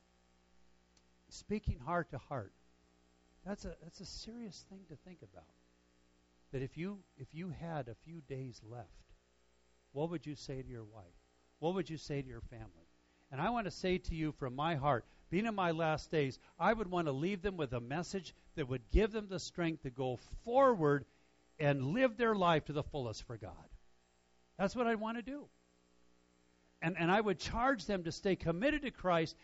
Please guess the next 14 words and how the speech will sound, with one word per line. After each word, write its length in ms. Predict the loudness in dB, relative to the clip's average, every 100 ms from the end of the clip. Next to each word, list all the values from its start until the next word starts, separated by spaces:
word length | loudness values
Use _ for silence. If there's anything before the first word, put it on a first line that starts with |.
| -6
and 260 | -2 0 0
not 320 | 2 2 0
give 220 | 2 4 6
up 240 | 6 4 -4 2
or 200 | 4 4
check 420 | 2 2 2 2
out, 500 | 2 4 2 0 -6 -10 _ _ _ _ _ _ _ _ _ _ -4
no 280 | 6 8 8
matter 520 | 6 6 8 6 4 _
how 320 | 2 6 6
difficult 840 | 4 2 0 0 -4 2 2 2 -2 -6
it 200 | -4 -2
might 280 | 0 -2 -2
get. 260 | -4 -6